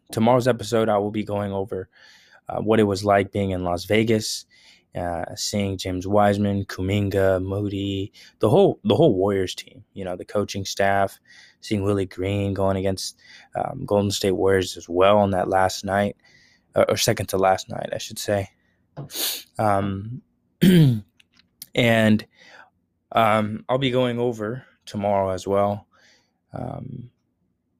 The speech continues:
a really interesting theory, and to kinda find out who the fourth guy is. Um, what I mean by that is there was four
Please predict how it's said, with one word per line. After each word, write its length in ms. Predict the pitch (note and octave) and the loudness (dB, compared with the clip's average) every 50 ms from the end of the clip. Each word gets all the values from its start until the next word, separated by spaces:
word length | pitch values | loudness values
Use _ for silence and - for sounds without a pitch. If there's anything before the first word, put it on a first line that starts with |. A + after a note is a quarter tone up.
| _ _ _ _ _ _ _ _ _ _ _ _ _ _ _ _ - | _ _ _ _ _ _ _ _ _ _ _ _ _ _ _ _ -10
a 80 | G#2+ G#2 | -8 -2
really 380 | G2+ B2 D#3+ F#3 F#3+ F3+ D#3+ | 2 4 6 6 8 6 6
interesting 500 | D3 C3+ - - A#2 - - - G#2+ G2+ | 6 4 2 0 -4 -6 -2 -4 -4 -4
theory, 540 | F#2+ - - G#2 G2+ G2 G2 G2 G2+ G2+ _ _ _ - - - _ _ _ _ _ - | -4 -4 -4 -2 0 0 0 -2 -4 -6 _ _ _ -20 -20 -20 _ _ _ _ _ -12
and 360 | - G#2 G2+ G2 G2 G2 F#2+ - | -8 -6 -4 -4 -4 -6 -6 -8
to 180 | - - G#2 G2+ | -6 -6 -6 -6
kinda 240 | - - B2 C#3 C3+ | -4 -2 -2 -2 -2
find 240 | - - A#2+ A#2+ A#2+ | 0 2 2 2 4
out 120 | A#2+ A#2 | 2 2
who 180 | G#2+ - A#2+ A#2 | 2 0 -4 -2
the 140 | G#2+ G#2 - | -2 -4 -6
fourth 420 | - - - G#2 G#2 G2+ - A2+ | -8 -4 -2 -2 -2 -2 -4 -6
guy 320 | - G2+ G2+ G2+ G2+ G2 F2 | -2 0 0 0 0 -2 -4
is. 680 | - F#2 F#2 F2+ E2+ F2+ F#2+ - - - - - - _ _ _ _ _ _ _ _ _ _ _ _ _ _ _ - | -6 -6 -6 -6 -6 -8 -10 -12 -14 -18 -18 -20 -20 _ _ _ _ _ _ _ _ _ _ _ _ _ _ _ -20
Um, 500 | - - - - - - A#2+ B2 C3 C3+ _ _ _ _ _ _ _ _ _ _ _ _ _ _ _ _ _ _ - - | -18 -16 -16 -16 -14 -14 -14 -14 -16 -18 _ _ _ _ _ _ _ _ _ _ _ _ _ _ _ _ _ _ -10 -6
what 180 | A2 G#2+ G#2+ G#2+ | -2 0 2 2
I 40 | G2+ | 2
mean 220 | G#2+ A#2+ B2+ B2+ | 4 4 4 6
by 160 | B2 A#2+ A#2 | 6 4 4
that 240 | A2+ A#2+ A#2+ A#2 A2+ | 6 6 4 4 4
is 260 | G#2 G2 G2 F#2+ F#2 | 2 0 0 -2 -2
there 100 | G2 G#2 | -2 -2
was 140 | G2+ G2 F#2 | -2 -2 -4
four 340 | - - B2 C3 C3+ C3 | -4 -2 0 0 0 0